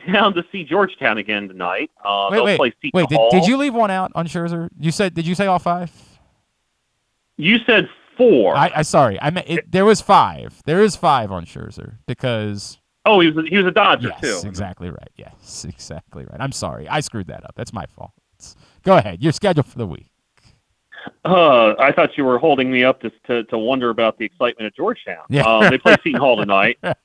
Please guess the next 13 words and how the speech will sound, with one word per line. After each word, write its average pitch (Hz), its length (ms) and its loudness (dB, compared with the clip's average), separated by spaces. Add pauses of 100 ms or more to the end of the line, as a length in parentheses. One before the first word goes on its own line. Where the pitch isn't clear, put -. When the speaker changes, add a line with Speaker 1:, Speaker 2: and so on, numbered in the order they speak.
(360)
Speaker 2:
Right. - 20 -18
Speaker 1:
Um, 120 600 4 (1040)
you 139 100 -4
know, 123 200 -2
they, 139 200 -2
they, 143 200 0
they 147 280 -2
still, 147 360 2
uh, 117 200 2
they, 127 160 -6
they 143 280 -6
still 139 280 -2
are, 113 240 -4